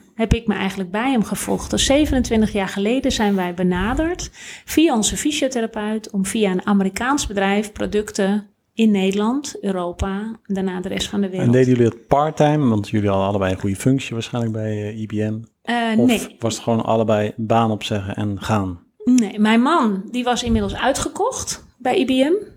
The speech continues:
Speaker 1: Die had dertig jaar bij I B M gewerkt. Was ook een stukje ouder dan ik. En die zag het wel als een uitdaging, dus die was uitgekocht bij I B M.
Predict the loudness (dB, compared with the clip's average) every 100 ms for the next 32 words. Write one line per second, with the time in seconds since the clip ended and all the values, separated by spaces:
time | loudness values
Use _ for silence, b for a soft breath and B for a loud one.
0 | -10 -2 0 0 0 -2 -2 -2 -2 0
1 | -2 0 2 2 2 2 2 0 -2 -4
2 | -6 _ -14 -6 -2 -2 0 -2 -2 -2
3 | 0 0 0 0 0 0 -2 -8 0 2
4 | 2 2 0 0 -2 0 2 0 0 0
5 | 0 2 0 0 2 2 0 -2 0 0
6 | 0 -2 -2 -2 -2 -4 0 0 0